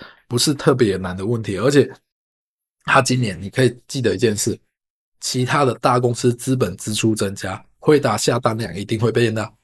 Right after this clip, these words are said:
台积电的财报预估，财报预估我觉得一定会高于它的预估了，因为它当初的预估应该没有设-，设想到这些公司的资本支出会增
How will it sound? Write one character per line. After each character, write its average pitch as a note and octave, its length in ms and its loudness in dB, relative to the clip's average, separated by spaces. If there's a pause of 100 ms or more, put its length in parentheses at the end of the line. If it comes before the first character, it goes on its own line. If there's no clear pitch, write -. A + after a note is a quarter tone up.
台 B2+ 220 0
积 C#3+ 200 -4
电 D3+ 220 4
的 A#2 140 0
财 - 260 -6
报 A#2 280 2
预 A2+ 220 -2 (200)
估， A2+ 200 -4 (220)
财 - 300 2
报 C3 440 0 (140)
预 C#3 180 2
估 B2 320 0
我 G2 80 -2
觉 G#2 180 -2
得 B2+ 260 -2 (260)
一 - 80 -8
定 C3 220 -2
会 C3 140 4
高 A#2 260 0
于 G2+ 60 0
它 G#2 160 -4
的 F2+ 140 -4
预 G2+ 140 0
估 F2 300 -8
了， - 80 -12 (220)
因 D#3+ 100 0
为 E3 80 6
它 D#3 200 -4
当 C#3 200 0
初 C3 200 2
的 A#2+ 40 2
预 C3 80 4
估 B2+ 300 -2
应 C#3 160 -4
该 C3+ 180 2
没 C#3 120 0
有 G2+ 160 0
设-， - 180 -10 (160)
设 - 460 0
想 G#2+ 260 -4
到 A2 180 -4 (200)
这 D#3+ 160 4
些 B2+ 180 2
公 B2+ 220 0
司 C3 140 2
的 A2+ 60 4
资 C3 280 -2
本 G#2 180 -4
支 A2 220 -6
出 G#2+ 240 -4
会 A#2+ 160 4
增 G2 340 -6